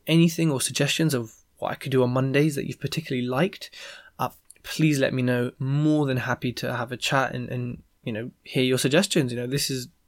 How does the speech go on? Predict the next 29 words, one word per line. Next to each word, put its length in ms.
for 180
you, 480
so 180
I 60
wanna 220
know 180
what 260
you 240
want. 400
Hope 260
that 180
update 380
has 180
been 180
useful 360
on 160
where 200
I'm 320
at. 460
Um, 1000
to 100
hashtag, 500
to, 240
to 140
summarize 360
in 80
one 180
line, 240
sorry, 460